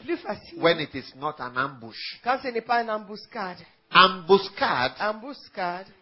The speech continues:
Speaker 2: is a sudden,
Speaker 1: c'est quelque chose de soudain,
Speaker 2: unforeseen
Speaker 1: pas prévu,
Speaker 2: difficulty
Speaker 1: difficulté
Speaker 2: that comes into your life.
Speaker 1: qui vient dans votre vie.
Speaker 2: Sudden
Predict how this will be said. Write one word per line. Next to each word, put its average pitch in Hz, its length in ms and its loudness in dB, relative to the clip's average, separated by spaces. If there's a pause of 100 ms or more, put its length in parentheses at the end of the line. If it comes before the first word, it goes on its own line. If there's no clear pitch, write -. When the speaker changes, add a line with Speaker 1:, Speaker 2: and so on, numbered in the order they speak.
(140)
Speaker 2:
is 165 180 4 (380)
a 175 140 6 (220)
sudden, 156 560 0 (120)
Speaker 1:
c'est 220 140 -6
quelque 240 240 -12
chose 233 180 -14
de 202 100 -8
soudain, 202 540 -10
Speaker 2:
unforeseen 160 1080 0 (120)
Speaker 1:
pas 233 120 2
prévu, 214 560 -10 (220)
Speaker 2:
difficulty 120 640 -8 (120)
Speaker 1:
difficulté 202 680 -14 (220)
Speaker 2:
that 139 140 -6 (120)
comes 131 300 -6
into 107 200 -20
your 104 140 -10
life. 98 180 -14
Speaker 1:
qui 233 120 -16
vient 214 280 -8
dans 208 160 -10
votre 208 220 -14
vie. 175 220 -20 (460)
Speaker 2:
Sudden 117 500 -6